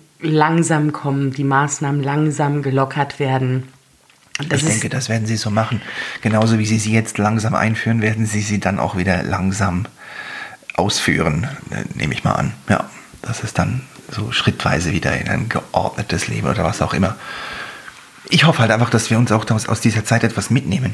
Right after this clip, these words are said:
Speaker 2: Also ich, ich glaube, es sind ganz viele Dinge, die jetzt gerade passieren, äh, äh, die uns hoffentlich helfen werden. Also ich denke da am allerersten eigentlich an, an die Klimafrage, dass man wirklich, also ich hatte zum Beispiel eine Online-Sitzung,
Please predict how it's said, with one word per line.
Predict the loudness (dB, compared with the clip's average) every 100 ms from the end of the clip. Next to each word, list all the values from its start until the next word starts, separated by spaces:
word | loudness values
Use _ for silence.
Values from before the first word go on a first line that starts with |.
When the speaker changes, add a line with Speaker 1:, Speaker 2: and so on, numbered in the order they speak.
| -4
Speaker 2:
Also | -4 0 0
ich, | 0 -6
ich | -10 -2
glaube, | 2 2
es | 0 -2
sind | -2 0
ganz | -2 0
viele | 0 0
Dinge, | 0 2 4 4 0 -8 -10 -12 -12 -12 -14 -12 -4
die |
jetzt | 0 0 0
gerade | 0 0 0
passieren, | 0 -2 0 2 2 0 -4 -14 -18 -16 -18 -4
äh, | 0
äh, | 2 0 0 -2 -4 -14 -20 -20 -20 -20 -20 -20 -20 -20 -18 -4
die | -2 -2 -2
uns | -2 0
hoffentlich | 0 2 0 2
helfen | 0 -2 -4
werden. | -2 -2 -2
Also | 0 0
ich | 2
denke | 0 2
da | 0 -2
am | -2
allerersten | 0 0 0 -2 0
eigentlich | 0 0 -4
an, | -4
an | -4
die | -4
Klimafrage, | 0 4 4 2 2 4 4 2 -2 -12 -8 -8 -8 -12 -20 -8
dass | -2 0
man | 0
wirklich, | -2 0
also | 0
ich | 2
hatte | 2
zum | 4
Beispiel | 2 2
eine | 0 4
Online-Sitzung, | 4 6 4 4 0 2 2 2